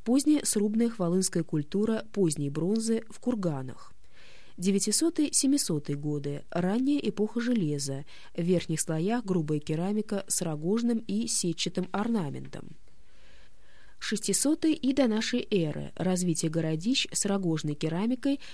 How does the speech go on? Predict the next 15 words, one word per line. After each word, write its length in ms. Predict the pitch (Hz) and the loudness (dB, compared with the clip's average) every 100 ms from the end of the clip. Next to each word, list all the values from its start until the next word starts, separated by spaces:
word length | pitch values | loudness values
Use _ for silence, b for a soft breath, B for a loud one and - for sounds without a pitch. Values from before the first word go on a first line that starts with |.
| B | B
принадлежащих 800 | 190 196 196 220 302 320 294 - | 2 4 4 2 2 2 0 -2
родовым 500 | 208 214 196 180 175 | 2 2 4 2 2
группам, 440 | 147 160 226 269 269 | 2 2 2 2 0
из 220 | - - | 0 -2
которой 340 | 165 220 277 | 0 2 2
развивается 800 | 247 190 160 165 214 233 - 226 233 | 4 2 0 0 0 0 0 0 0
мордовское 680 | 185 185 160 165 - - 220 | 0 0 0 -2 -2 0 0
племя. 540 | 220 202 147 139 - - - B B B | 2 2 2 0 -8 -12 -14 B B B
Незащищённые 760 | 185 185 185 196 - 196 185 165 | 2 4 4 2 4 4 4 2
селища 600 | - 180 247 254 175 - | 2 2 2 2 0 0
с 100 | - | 0
мощными 400 | 185 208 - 196 | 2 2 2 0
остатками 600 | - 165 - 196 - 190 | 0 -2 -2 -2 0 0
культурного 600 | 185 170 165 185 175 151 | 2 0 2 0 0 0
слоя, 460 | 143 165 220 277 | -2 2 4 4